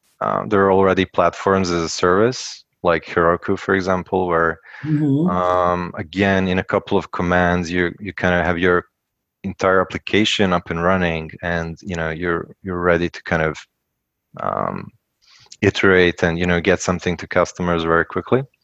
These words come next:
Speaker 1: Um,
Speaker 2: Mm-hmm.
Speaker 1: but in the area of, for example, just, um, in having a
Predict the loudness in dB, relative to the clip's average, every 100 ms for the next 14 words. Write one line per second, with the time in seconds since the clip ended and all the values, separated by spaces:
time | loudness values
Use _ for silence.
0 | _ _ _ _ -12 -12 -4 -2 0 0
1 | 0 -2 -6 -10 _ _ _ _ _ _
2 | _ _ -16 -6 -4 -2 -2 0 2 2
3 | 2 2 0 -2 -10 -4 -2 0 0 0
4 | 0 0 0 -6 -18 _ 0 2 2 0
5 | -4 -10 -14 _ _ -2 -2 -4 _ _
6 | -4 2 2 4 4 4